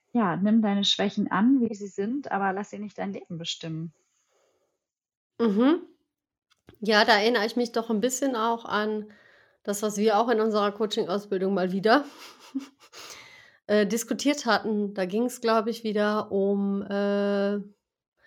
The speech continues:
Speaker 2: um das Beispiel in der Schule, wie wir mit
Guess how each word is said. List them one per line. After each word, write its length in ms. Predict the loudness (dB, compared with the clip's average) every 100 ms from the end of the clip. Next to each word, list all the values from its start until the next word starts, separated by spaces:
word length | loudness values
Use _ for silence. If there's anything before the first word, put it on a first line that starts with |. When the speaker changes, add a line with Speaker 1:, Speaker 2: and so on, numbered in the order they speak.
| -20 _
Speaker 2:
um 80 | 0
das 200 | 0 2
Beispiel 360 | 0 0 -2 -2
in 120 | 0
der 100 | 0
Schule, 720 | -2 -4 -4 0 0 0 -2
wie 140 | -2 2
wir 140 | 4
mit 420 | 4 2 -2 -16